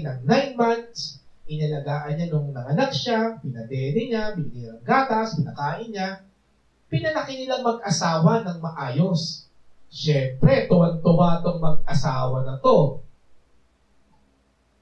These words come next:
Habang lumalaki, tong bata ay, siyempre, napapabarkada, nagkakaroon ng mga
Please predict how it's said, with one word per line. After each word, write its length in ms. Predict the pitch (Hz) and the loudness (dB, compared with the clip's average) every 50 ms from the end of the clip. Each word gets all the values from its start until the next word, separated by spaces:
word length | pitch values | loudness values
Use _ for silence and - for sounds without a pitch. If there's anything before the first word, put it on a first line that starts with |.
| _ _ _ _ _ - - - _ - - | _ _ _ _ _ -20 -20 -20 _ -8 -2
Habang 400 | - 302 302 302 302 294 285 277 | 0 2 4 4 4 4 4 0
lumalaki, 720 | 269 254 240 233 233 226 220 220 - 175 175 180 185 - - - - _ _ _ | -2 0 0 2 2 2 0 0 0 0 0 0 -2 -4 -10 -20 -20 _ _ _
tong 160 | - 151 139 | -2 -2 2
bata 400 | 143 170 190 - - 202 - - | 4 2 4 4 4 2 2 2
ay, 400 | 175 175 185 190 - - - - - - - | 2 2 2 0 -2 -6 -8 -10 -10 -10 -8
siyempre, 400 | - - - - - - - - | -4 -2 -2 0 2 2 0 0
napapabarkada, 1800 | - 123 - 120 123 127 131 135 131 127 127 123 123 123 120 120 117 117 113 113 110 - - 127 123 127 127 208 226 233 226 220 190 196 190 | 0 -2 -2 -2 -2 0 0 0 0 0 0 -2 -2 -2 -4 -4 -4 -4 -6 -6 -6 -4 -2 0 0 0 2 2 2 2 2 0 -2 -4 -4
nagkakaroon 480 | 175 147 - 151 127 - - 123 123 123 | -6 -6 -6 -6 -8 -8 -10 -12 -12 -12
ng 80 | 117 113 | -12 -14
mga 160 | 120 - | -14 -16